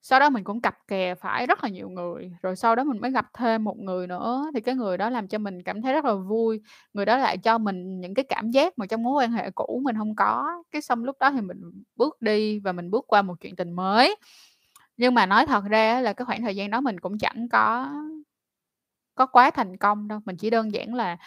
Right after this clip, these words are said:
mình gặp được một người, ờ,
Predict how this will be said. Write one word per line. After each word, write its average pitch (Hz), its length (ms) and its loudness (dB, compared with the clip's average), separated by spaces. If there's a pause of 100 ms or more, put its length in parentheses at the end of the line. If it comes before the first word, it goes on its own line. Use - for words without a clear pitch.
(360)
mình 196 120 -4
gặp 175 240 -4
được 185 160 -4
một 196 200 -8
người, 180 440 -2 (600)
ờ, 190 480 -4